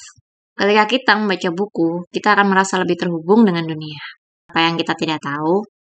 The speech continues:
menjadi tahu. Membaca buku juga menghibur otak. Dengan membaca buku, membawa otak kita jauh dari kebosanan. Saat kita membaca buku, otak merasakan perbedaan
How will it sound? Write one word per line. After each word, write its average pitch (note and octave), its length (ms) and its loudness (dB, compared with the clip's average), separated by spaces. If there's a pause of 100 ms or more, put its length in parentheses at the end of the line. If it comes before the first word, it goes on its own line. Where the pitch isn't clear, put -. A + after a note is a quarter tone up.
(140)
menjadi D3+ 240 -4
tahu. C#3 320 -4 (800)
Membaca G3+ 380 2 (100)
buku A3 480 2
juga F#3+ 240 4
menghibur E3+ 400 0
otak. D#3+ 240 -6 (240)
Dengan F#3+ 320 2
membaca F3+ 320 4
buku, G3+ 480 4
membawa F#3 400 4
otak F3 160 -2
kita G3+ 400 2
jauh G#3 320 4
dari F3+ 160 2
kebosanan. C#3+ 560 -10 (640)
Saat G#3+ 320 0
kita A3 160 0
membaca G#3 400 0
buku, G#3 640 0 (300)
otak G#3 240 2
merasakan G#3+ 480 2
perbedaan F3+ 720 0